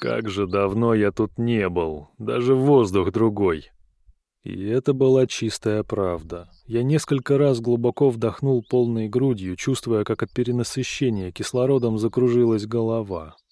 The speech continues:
Достав пару вёдер воды, понял, что одновременно совместил зарядку и работу.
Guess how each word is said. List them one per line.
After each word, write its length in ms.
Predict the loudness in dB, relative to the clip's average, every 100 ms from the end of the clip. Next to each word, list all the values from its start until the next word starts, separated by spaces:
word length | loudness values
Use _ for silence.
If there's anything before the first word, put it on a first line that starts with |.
| -16
Достав 480 | -10 -8 -2 -4 -2
пару 240 | -2 0
вёдер 320 | 0 0 0
воды, 320 | -2 -2 -2 -4
понял, 340 | -4 -4 -4
что 220 | -8 -6
одновременно 640 | -4 -4 0 0 -2 -4 -6
совместил 720 | -6 -4 -2 -4 -4 -4 -4
зарядку 640 | -2 -2 0 -2 -2 -4
и 80 | -2
работу. 720 | -2 -4 -4 -6 -8 -10 -16